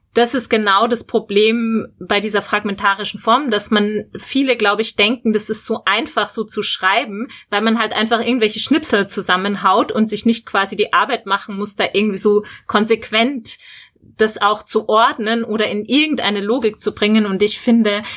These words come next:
wenn ich zum Beispiel auch so mit Maggie Nelson vergleiche oder selbst mit, ähm, Winter,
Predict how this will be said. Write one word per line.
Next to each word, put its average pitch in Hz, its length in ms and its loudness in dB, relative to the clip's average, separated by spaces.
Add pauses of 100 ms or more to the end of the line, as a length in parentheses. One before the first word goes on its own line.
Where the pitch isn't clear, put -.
wenn 190 100 -2
ich 190 140 0
zum 220 140 2
Beispiel 214 340 2
auch 196 240 2
so - 140 -2
mit 196 320 -2 (260)
Maggie 196 280 0
Nelson 208 640 0
vergleiche 190 640 0
oder 220 240 2
selbst 240 460 -2
mit, 226 380 -6
ähm, 202 400 -6 (200)
Winter, 196 680 0